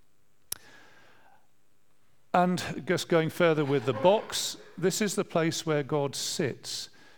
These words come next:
It's s-, it's spoken of as his throne. So let me quote to you from one Samuel four. This was another occasion in the history of the ark when it was actually sent out to battle in a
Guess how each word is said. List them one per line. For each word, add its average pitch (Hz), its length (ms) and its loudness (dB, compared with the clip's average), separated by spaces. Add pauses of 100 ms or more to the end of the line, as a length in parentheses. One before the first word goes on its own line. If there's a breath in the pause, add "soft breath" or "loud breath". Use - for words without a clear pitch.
(160 loud breath)
It's - 340 -4
s-, - 560 -8 (100)
it's - 180 -2
spoken 214 520 0
of 120 160 0
as 127 160 -2
his 135 260 -4
throne. 117 640 -4 (680 loud breath)
So 127 500 -2
let 175 240 -2
me 147 120 -2
quote 160 400 -2
to - 120 -6
you 135 80 -4
from 127 420 -6
one 139 380 -4
Samuel 131 720 -2 (580)
four. 120 640 -2 (460)
This 131 180 -6
was 120 140 -4
another 127 340 0
occasion 120 640 0 (460 loud breath)
in 120 180 0
the 117 140 4
history 123 600 0
of 110 200 -2
the 117 100 2
ark 131 380 0
when 127 80 -4
it - 60 -6
was 123 160 -2
actually 127 340 -6
sent 123 320 -2
out 123 180 -2
to - 100 -14
battle 117 540 -2 (720 loud breath)
in 117 160 -2
a 117 140 0